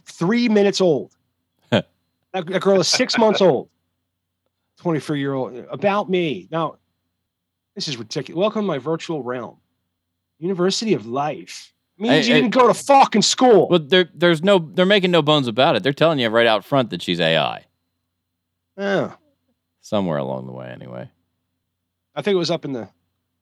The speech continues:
Speaker 1: Now, this creates another fucking problem. That's like a, there's like a level of perfection there.
Speaker 2: Uh-huh.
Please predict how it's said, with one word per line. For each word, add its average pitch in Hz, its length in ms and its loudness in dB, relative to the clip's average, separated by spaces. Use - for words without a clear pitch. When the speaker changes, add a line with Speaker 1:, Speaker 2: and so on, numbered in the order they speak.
Speaker 1:
Now, 180 180 -6
this 247 240 -2
creates 269 400 -4
another 277 280 0
fucking 123 340 -6
problem. 101 380 -8
That's 151 200 -6
like 220 100 -6
a, 214 100 -4
there's 196 380 -4
like 180 120 -6
a 180 40 -4
level 208 320 0
of 202 80 -4
perfection 180 540 -8
there. 85 180 -14
Speaker 2:
Uh-huh. 65 400 -6